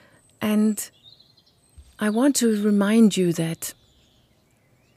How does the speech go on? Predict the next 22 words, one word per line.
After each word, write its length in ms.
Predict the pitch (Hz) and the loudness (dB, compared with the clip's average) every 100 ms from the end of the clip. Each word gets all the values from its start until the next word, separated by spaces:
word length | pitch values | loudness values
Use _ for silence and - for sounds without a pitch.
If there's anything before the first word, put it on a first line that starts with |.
| _ _ _ _ _ - - | _ _ _ _ _ -20 -6
whatever 520 | 208 233 269 302 302 - _ _ _ _ _ _ _ _ | -2 0 0 -2 -4 -10 _ _ _ _ _ _ _ _
health 500 | - - 226 254 - | -8 0 0 0 -2
go-, 380 | - 175 165 165 - _ | 0 2 0 -4 -12 _
goal 320 | - 175 180 175 | 0 0 0 -2
that 220 | 170 - | -4 -6
you 80 | 160 | -8
have, 320 | 165 175 208 | -8 -8 -4
whatever 420 | 247 - 269 277 | -4 -2 -2 -4
that 240 | 226 196 | -4 -4
you 100 | 208 | -4
want 380 | 202 202 269 254 | -4 -2 -2 -4
to 120 | - 208 - | -6 -10 -6
do, 360 | 233 220 170 - - - | -2 0 -2 -6 -20 -12
which 280 | - 214 - | -2 -2 -2
is 280 | 135 185 - _ - | -4 -4 -8 _ -6
healthy 540 | 226 247 254 - 170 | -4 -4 -6 -8 -8
or 220 | - 190 | -4 -4
nourishing, 920 | 196 202 208 214 247 254 190 - 147 151 _ _ _ _ _ - - - - _ - - _ _ _ _ _ _ _ _ _ - | 0 0 2 2 2 0 0 -4 -10 -14 _ _ _ _ _ -20 -20 -20 -20 _ -20 -20 _ _ _ _ _ _ _ _ _ -2
letting 340 | 202 254 277 | 4 6 6
go 220 | 233 208 208 | 4 2 0
of 120 | 196 | -2
sugar, 520 | - 190 - 160 156 | -4 -4 -4 -8 -8